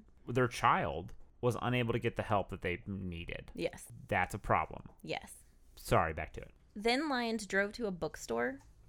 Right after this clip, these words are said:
Speaker 2: where he bought a book and wrote the name of a General Hospital character in, like, the inside cover.
Speaker 1: Wait, what?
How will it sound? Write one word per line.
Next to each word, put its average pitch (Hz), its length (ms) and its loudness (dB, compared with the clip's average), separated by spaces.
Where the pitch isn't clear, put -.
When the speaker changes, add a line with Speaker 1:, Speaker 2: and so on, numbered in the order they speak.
Speaker 2:
where 202 160 2
he 233 100 4
bought 175 340 2
a 220 80 2
book - 420 0
and 190 240 0
wrote 196 240 4
the 254 80 6
name 196 540 0
of 190 100 2
a 196 60 0
General 180 480 2
Hospital 165 480 0
character - 640 -2
in, - 380 -8
like, - 260 -12
the - 240 -6
inside 170 420 -2
cover. 147 380 -6
Speaker 1:
Wait, 123 160 0
what? 104 380 0